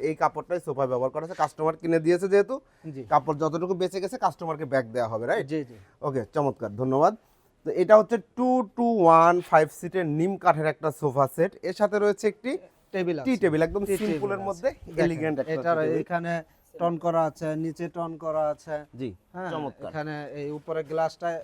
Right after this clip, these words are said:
Speaker 2: টেন মিলি গ্লাস।
Speaker 1: টেন মিলি গ্লাস নিয়েছে কাস্টমার, খুব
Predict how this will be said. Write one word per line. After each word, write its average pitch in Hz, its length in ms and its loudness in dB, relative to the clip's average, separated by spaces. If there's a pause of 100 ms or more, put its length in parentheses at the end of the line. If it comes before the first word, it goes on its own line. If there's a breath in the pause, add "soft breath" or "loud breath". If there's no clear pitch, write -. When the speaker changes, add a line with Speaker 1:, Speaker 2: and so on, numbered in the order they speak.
(500)
Speaker 2:
টেন 165 240 -4
মিলি 117 220 -12
গ্লাস। 110 140 -18
Speaker 1:
টেন 165 220 2 (160)
মিলি 135 200 0
গ্লাস 113 300 -2 (100)
নিয়েছে 117 280 -8
কাস্টমার, 131 520 -8
খুব 220 120 -16